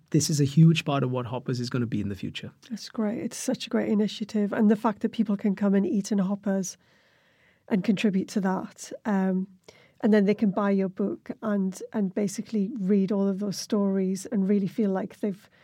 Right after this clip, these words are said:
Speaker 2: you know, got an insight into the country as well. It, it's lovely. But, um, thank you so much for coming to chat to us today, Karen.
Speaker 1: I've
Speaker 2: I
Speaker 1: loved
Speaker 2: fe-,
Speaker 1: it.
Speaker 2: I feel like I've learned so much. Um,
Speaker 1: Thank you, Janine. I've loved being here.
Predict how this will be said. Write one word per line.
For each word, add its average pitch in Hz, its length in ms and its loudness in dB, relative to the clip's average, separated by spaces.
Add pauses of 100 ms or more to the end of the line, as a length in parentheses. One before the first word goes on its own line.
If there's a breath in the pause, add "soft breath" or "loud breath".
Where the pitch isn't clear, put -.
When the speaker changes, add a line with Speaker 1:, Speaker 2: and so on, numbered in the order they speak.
(260 soft breath)
Speaker 2:
you 226 60 2
know, 202 100 4
got 202 160 0
an 196 100 4
insight 196 460 -2
into 214 200 -6
the 214 100 -6
country 214 420 -4
as 190 140 -4
well. 202 200 0
It, - 200 -8
it's - 200 -12
lovely. 226 460 -4
But, 233 160 -4
um, 208 260 0 (400 loud breath)
thank - 280 0
you 240 60 -10
so - 240 -4
much 226 220 -2
for - 80 -20
coming 214 220 -2
to - 100 -10
chat 214 260 -4
to - 100 -12
us 185 80 -10
today, 202 360 -4
Karen. 208 200 -2
Speaker 1:
I've 139 100 4
Speaker 2:
I - 20 2
Speaker 1:
loved 139 220 2
Speaker 2:
fe-, 127 60 -2
Speaker 1:
it. 120 40 0
Speaker 2:
I 208 40 -2
feel 254 200 4
like 240 160 6
I've 226 80 4
learned 233 280 4
so 240 260 4
much. - 560 0
Um, 220 380 4
Speaker 1:
Thank 170 240 6
you, 170 60 6
Janine. 135 320 2
I've 139 200 0
loved 139 460 6
being 120 260 -2
here. 107 260 -4